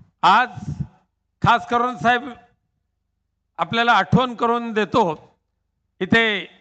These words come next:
उपरकर, जिजू उपरकर बसलेले आहेत.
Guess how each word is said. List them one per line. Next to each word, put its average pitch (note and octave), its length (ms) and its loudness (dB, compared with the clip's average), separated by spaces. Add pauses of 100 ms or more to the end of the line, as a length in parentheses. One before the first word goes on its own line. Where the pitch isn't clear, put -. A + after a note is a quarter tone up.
(680)
उपरकर, A#3 540 2
जिजू G#3 340 -2
उपरकर A#3+ 420 0
बसलेले A3+ 420 0
आहेत. A3 280 2